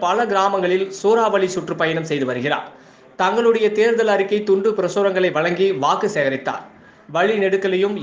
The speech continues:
ஏராளமான பெண்கள் வேட்பாளருக்கு ஆரத்தி எடுத்து வரவேற்றனர். அதைத் தொடர்ந்து பெரியவர்களின் காலில் விழுந்து வணங்கி வாக்கு சேகரித்தார். அவருடன் முன்னாள் அமைச்சர்கள் சின்னசாமி,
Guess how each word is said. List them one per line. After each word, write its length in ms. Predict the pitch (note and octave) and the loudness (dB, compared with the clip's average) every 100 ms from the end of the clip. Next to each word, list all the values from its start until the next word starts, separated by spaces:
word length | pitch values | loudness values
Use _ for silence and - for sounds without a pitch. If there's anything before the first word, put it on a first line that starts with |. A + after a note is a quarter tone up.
| C#3 | -2
ஏராளமான 400 | F3 G3+ G3 G3+ G3+ | 2 2 2 0 -2
பெண்கள் 280 | F3+ F3+ F#3+ C#3+ | -4 -2 -2 0
வேட்பாளருக்கு 580 | F3 F#3 F3 E3+ E3 F#3 F#3+ B2+ | -2 0 0 -2 -2 -2 0 0
ஆரத்தி 240 | F3+ G#3 F#3 D#3 | 0 0 0 -2
எடுத்து 180 | D3+ E3+ | -2 -2
வரவேற்றனர். 520 | B2+ C3+ C3+ - A#2+ - - - - D#3+ | -2 -2 -4 -4 -6 -8 -16 -20 -4 -2
அதைத் 200 | G#3 A3 | 0 2
தொடர்ந்து 300 | A3 G#3+ G#3 A3 - | 0 2 2 2 2
பெரியவர்களின் 680 | F#3+ A#3+ A#3 G#3 G3+ G3 F3+ | 2 2 2 2 2 0 0
காலில் 280 | D#3+ F#3+ F#3 | 0 2 0
விழுந்து 240 | F3 D#3 B2+ - D3+ | 0 -2 -6 -6 -4
வணங்கி 360 | F3+ A3+ A3+ F#3 | -2 0 0 0
வாக்கு 220 | D#3+ E3+ D#3 | 0 -2 -4
சேகரித்தார். 480 | C3+ C3 C3 B2 - - - - - D#3 | -4 -4 -4 -6 -8 -18 -20 -20 -4 0
அவருடன் 360 | F#3 G3 G3 F#3+ | 2 2 2 0
முன்னாள் 320 | E3+ F#3+ F#3+ D3+ | -2 0 0 2
அமைச்சர்கள் 500 | F3+ G#3+ G#3+ G3+ G3 | 2 2 0 0 0
சின்னசாமி, 500 | F#3+ F#3+ G3 F#3 F#3 | 0 0 2 0 0